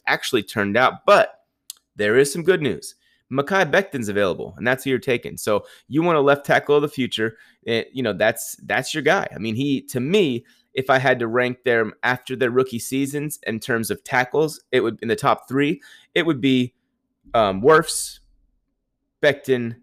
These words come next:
and then Wills. And very close, you know, you could really move that around any which way you want. But for my personal, you know, what I'm gonna say right away,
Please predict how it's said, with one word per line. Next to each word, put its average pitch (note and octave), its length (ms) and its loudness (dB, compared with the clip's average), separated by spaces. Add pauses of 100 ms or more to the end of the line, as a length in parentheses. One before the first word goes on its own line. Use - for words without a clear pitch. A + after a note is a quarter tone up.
(120)
and A#2 100 -2
then G2 140 -2
Wills. - 480 -8
And A2+ 160 -2
very D#3 280 6
close, C3+ 680 0
you B2+ 80 -4
know, A2+ 200 2
you A#2+ 200 -2
could C3+ 180 -2
really C3+ 600 -2
move C3+ 340 -2
that B2+ 160 2
around A#2 380 2
any B2+ 160 0
which B2 240 -4
way A#2+ 100 2
you G#2 140 -4
want. F#2+ 200 -6
But F#2 140 -4
for - 120 -10
my B2 200 2
personal, A2 680 -2 (260)
you G#2+ 100 -10
know, F#2+ 140 0
what G#2+ 180 2
I'm G2+ 160 2
gonna G2 160 0
say G2 220 0
right G2 160 2
away, G2 180 0